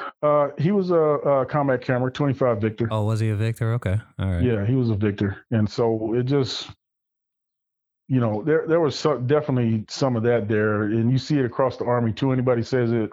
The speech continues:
Speaker 1: that it doesn't happen is, is lying to themselves, because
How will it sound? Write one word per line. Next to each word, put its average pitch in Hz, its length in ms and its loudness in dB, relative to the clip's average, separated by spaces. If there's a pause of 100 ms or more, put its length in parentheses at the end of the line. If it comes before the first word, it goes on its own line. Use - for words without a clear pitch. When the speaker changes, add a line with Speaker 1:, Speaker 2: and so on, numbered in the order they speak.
Speaker 1:
that 113 160 2
it 101 120 -2
doesn't 117 260 0
happen 113 420 0 (720)
is, 107 360 0
is 107 200 0
lying 120 280 0
to - 120 -2
themselves, 104 480 0
because 98 500 -2